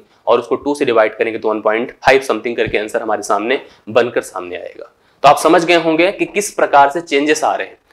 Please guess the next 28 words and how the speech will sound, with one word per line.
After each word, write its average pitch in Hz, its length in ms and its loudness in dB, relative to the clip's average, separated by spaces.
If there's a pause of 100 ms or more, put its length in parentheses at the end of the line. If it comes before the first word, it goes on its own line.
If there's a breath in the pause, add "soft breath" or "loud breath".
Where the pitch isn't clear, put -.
(220 soft breath)
किस 185 140 4
प्रकार 139 320 4
से 139 140 -2
number 120 320 2
में 156 100 2
changes 147 340 0
आ 143 100 8
रहे 151 120 2
हैं, - 100 -16 (220 soft breath)
किस 190 140 4
प्रकार 143 340 4
से 139 140 -4
सिंबल 117 340 2
में 160 100 4
changes 147 360 0
आ 143 120 10
रहे 156 120 4
हैं। - 80 -10 (240 soft breath)
यह 160 180 6
हर 196 140 8
बातें 143 320 4
आपको 110 260 -2
धीरे 110 200 -8
धीरे 113 200 -4
करके 107 340 -2 (180)
समझ 110 240 -6
में - 160 -4
आएगी, 107 600 0